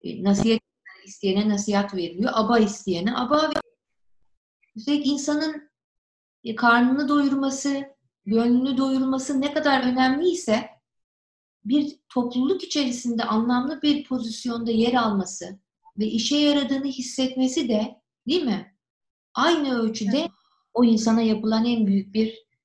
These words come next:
Speaker 1: destektir, en büyük bir yardımdır. Hatta diyebilirim ki yani ona topluluk içerisinde anlamlı bir yer vermezsen, e, karnını doyurman, üstünü örtmen, e, çok da bir işe yaramaz. Bir süre sonra yine o insan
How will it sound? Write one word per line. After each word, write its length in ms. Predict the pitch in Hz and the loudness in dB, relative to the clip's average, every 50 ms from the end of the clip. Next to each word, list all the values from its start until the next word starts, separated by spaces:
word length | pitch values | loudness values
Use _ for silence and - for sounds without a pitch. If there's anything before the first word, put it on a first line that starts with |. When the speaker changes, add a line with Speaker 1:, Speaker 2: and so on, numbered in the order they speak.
| _ _ - | _ _ -4
Speaker 1:
destektir, 520 | 190 180 185 - - 190 170 - - 175 | -4 -4 -4 -4 -6 -8 -8 -6 -6 -4
en 200 | 196 202 190 175 | -2 -2 -2 -2
büyük 200 | 175 170 - - | -6 -12 -10 -8
bir 60 | 190 | -8
yardımdır. 480 | 175 170 165 156 160 - - - - - | -6 -6 -8 -8 -12 -14 -18 -20 -18 -8
Hatta 400 | - 220 220 - - 214 214 220 226 | -6 -6 -4 0 0 0 2 2 0
diyebilirim 420 | 240 240 226 220 214 196 170 - | 0 0 -2 0 0 -2 -2 -4
ki 100 | - 214 | -6 -4
yani 260 | 196 185 175 185 180 185 - _ _ _ _ _ _ - | -2 -2 -2 -4 -8 -14 -18 _ _ _ _ _ _ -6
ona 460 | 202 202 208 196 196 - - - _ _ _ _ | -2 -2 0 0 -2 -4 -6 -16 _ _ _ _
topluluk 400 | - 202 190 - 226 226 - - | -6 -6 -6 -4 -4 -6 -6 -4
içerisinde 420 | - - 220 202 196 - 202 190 | -6 -4 -4 -4 -4 -2 -4 -2
anlamlı 460 | 185 190 196 202 208 208 220 226 214 | 0 2 2 2 2 0 0 -2 -2
bir 80 | 202 208 | -2 0
yer 300 | 196 202 196 196 190 185 | 0 2 2 2 2 2
vermezsen, 640 | 196 196 196 202 233 254 247 - - 269 - 196 _ _ _ _ _ _ _ _ _ _ _ _ _ _ _ _ _ _ _ _ _ _ _ _ _ _ _ - | 2 2 2 4 2 0 0 -2 -6 -6 -6 -8 _ _ _ _ _ _ _ _ _ _ _ _ _ _ _ _ _ _ _ _ _ _ _ _ _ _ _ -8
e, 260 | 190 190 196 - - | -6 -6 -6 -6 -2
karnını 420 | - 226 226 226 220 220 220 - | 0 2 2 2 0 -2 -4 -6
doyurman, 440 | 208 196 196 190 196 190 196 196 202 | -10 -12 -10 -6 -4 -2 -2 0 -2
üstünü 360 | 202 196 - - 202 202 196 | -4 -6 -6 -2 0 0 2
örtmen, 500 | 190 185 190 190 - 190 185 185 196 196 _ _ _ _ _ _ _ _ _ _ _ - | 0 -2 -2 -4 -4 -4 -4 -4 -6 -10 _ _ _ _ _ _ _ _ _ _ _ -14
e, 440 | 190 185 180 - 180 - - - - | -12 -12 -10 -10 -12 -14 -14 -16 -10
çok 200 | - 180 - - | -8 -8 -6 -4
da 100 | 202 196 | -2 0
bir 60 | 196 | 0
işe 200 | 190 190 - 226 | 0 0 0 0
yaramaz. 400 | 202 185 170 156 151 147 147 190 | -2 -2 -2 -4 -8 -10 -10 -10
Bir 60 | 190 | -12
süre 200 | 190 - 180 170 | -8 -6 -6 -6
sonra 200 | 170 - 180 190 | -6 -6 -4 -4
yine 160 | 208 208 202 190 | -2 0 0 0
o 100 | 185 185 | 0 0
insan 360 | 180 175 - - 180 202 | -2 -4 -6 -6 -6 -6